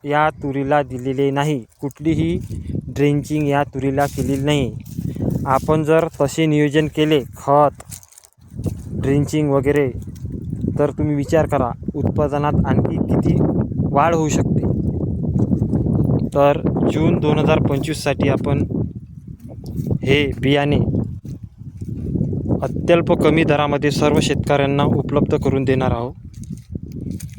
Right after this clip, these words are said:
ज्यांना कुणाला हे बियाणे पाहिजे असेल, त्यांनी कमेंटमध्ये आपला नंबर टाका, मेसेज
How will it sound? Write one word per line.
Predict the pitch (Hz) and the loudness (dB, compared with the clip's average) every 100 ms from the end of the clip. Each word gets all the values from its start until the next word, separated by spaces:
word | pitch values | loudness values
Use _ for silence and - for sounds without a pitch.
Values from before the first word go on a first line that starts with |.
| - - - | -12 -6 0
ज्यांना | 131 151 | 0 0
कुणाला | 151 147 147 143 143 151 - - - | 0 0 2 2 2 0 -8 -8 -4
हे | - 139 | -2 0
बियाणे | 131 135 139 143 | 0 2 2 0
पाहिजे | 135 127 135 | 0 2 0
असेल, | 131 139 135 160 - - - - - - - - - - - - - - - | 0 0 -2 -4 -18 -20 -20 -20 -20 -20 -20 -18 -12 -10 -8 -6 -6 -8 -6
त्यांनी | 131 131 139 156 - - - - - - - - - - - - | -4 -2 -2 -4 -10 -8 -4 -4 -4 -8 -6 -4 -4 -4 -6 -4
कमेंटमध्ये | 143 143 143 143 139 139 | -2 -2 -2 -2 0 0
आपला | 127 139 | 2 0
नंबर | 131 127 139 | -2 -2 -2
टाका, | 131 117 127 156 - | -2 -6 -10 -12 -10
मेसेज | 123 131 | -8 -6